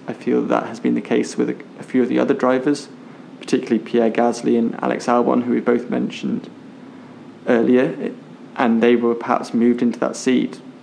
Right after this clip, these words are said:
and had the pressure of being in that top team when they were still very young, and it meant that if they couldn't cope with that pressure, they didn't perform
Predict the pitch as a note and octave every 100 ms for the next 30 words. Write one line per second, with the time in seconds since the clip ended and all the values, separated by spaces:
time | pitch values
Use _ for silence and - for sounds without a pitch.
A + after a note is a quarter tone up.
0 | - - A#2+ A#2+ - - - A#2+ B2+ -
1 | D3+ C#3+ - B2+ - - B2 A#2+ A#2+ -
2 | - C3+ - - B2+ B2 - - - -
3 | - - - A#2 A#2 A2+ A2+ - - -
4 | - C3+ A#2+ B2 A#2 A#2+ B2 C3 A2+ G#2+
5 | - - - A#2+ A#2 B2+ A#2+ - - -
6 | - - - - - - - C3+ B2+ A#2
7 | C3 A#2+ C3 B2+ - B2 - C3+ C3 -
8 | A2+ A#2 - G#2+ - C3 A#2+ -